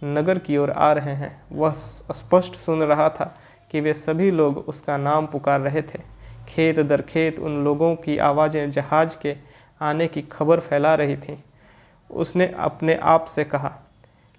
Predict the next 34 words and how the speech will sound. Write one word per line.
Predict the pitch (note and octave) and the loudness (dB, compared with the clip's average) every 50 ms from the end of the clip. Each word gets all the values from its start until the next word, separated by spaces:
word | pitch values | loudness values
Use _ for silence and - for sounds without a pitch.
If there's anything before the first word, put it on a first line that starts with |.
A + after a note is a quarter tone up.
| _ _ | _ _
"क्या | - D#3 D#3 D#3 | 4 4 6 6
यह | D#3+ D#3 D#3 D3+ | 6 4 4 2
दिन | D3+ D3 D#3+ E3+ E3+ D#3+ | 2 2 2 2 2 0
सब | D#3+ - D#3 D#3 | -2 -2 -2 -2
लोगों | D#3 D#3 D3+ D3+ D3+ D3+ E3 E3+ | 0 0 0 0 0 2 0 -2
के | E3 - D3+ | 0 -2 -4
एकत्र | D3 D3 D3 E3 D#3+ - E3 | -4 -2 -4 -4 -4 -2 -2
होने | D3+ D3 D#3 D#3 D#3+ D#3 | 0 0 0 0 -2 0
का | D#3+ D#3+ D#3 | 0 0 0
दिन | D3 D#3 D#3+ E3 E3 | 0 0 0 2 2
बनेगा? | E3+ F3 F3 F3 E3 D3+ C#3+ - - - - - - - - - - - | 2 4 4 2 2 0 -2 -2 -4 -14 -20 -20 -20 -20 -20 -20 -4 -2
और | C#3+ D3+ | -2 -2
क्या | D3 - - D#3+ D#3 D#3+ | -2 0 2 2 4 4
यह | D#3+ D#3 D3+ | 4 2 -2
कहा | - - - D3 D#3 E3+ E3+ | -2 -2 0 2 2 4 4
जाएगा | E3 E3+ E3+ E3+ F3 E3+ E3+ D#3+ | 4 4 4 4 4 2 2 -2
कि | D#3 - D#3 D3 | -2 -2 -4 -4
हकीकत | C#3 D3+ D3 - D#3 D3+ - F3 E3+ - | -2 -4 -6 -6 -8 -2 -2 -2 -2 -2
में | D#3 D3+ | -4 -4
मेरी | D3 D3 D3 D3 D3 D3 | -2 -2 -2 -2 -2 -4
शाम | D3 - - D3 D3+ D#3 D#3 | -6 -6 -4 -2 0 0 0
ही | D3+ D3 C#3+ | 0 -2 -2
मेरी | C#3+ C#3+ C#3+ D3 | -2 -2 -2 -2
सुबह | C#3 - - C#3+ D3+ D#3+ D#3 | -4 -4 -6 -2 -2 -2 -2
थी? | D3+ - - - - - - - - - - - - - - - - | -2 -10 -16 -18 -18 -18 -20 -20 -20 -20 -20 -20 -20 -20 -20 -14 -8
मैं | C#3+ C#3+ C#3+ D3+ D#3 D#3 | -4 0 2 2 2 2
उनको | D#3 D3+ D3 D3+ D3+ | 0 -2 0 -2 -4
क्या | D3+ - - D#3+ E3 | -4 0 4 4 4
दे | E3 D#3 D#3 | 4 4 0
पाऊँगा?" | C#3+ D3 C#3+ C#3+ C#3+ C#3 C#3 - - - - - _ _ _ _ _ - - - _ _ _ - | 2 2 2 2 2 -2 -4 -6 -8 -8 -14 -20 _ _ _ _ _ -20 -20 -20 _ _ _ -4
उन्होंने | D#3 D#3 D#3+ F3 F3+ F3+ | -4 0 2 4 4 4
अपने | E3+ E3+ E3+ E3+ D#3+ | 4 2 0 -4 -4
खेत | D#3+ - - - E3+ F3+ F3+ F3+ | -4 -6 -2 0 2 2 2 0
को | - - D3+ C#3+ | -4 -4 -4 -4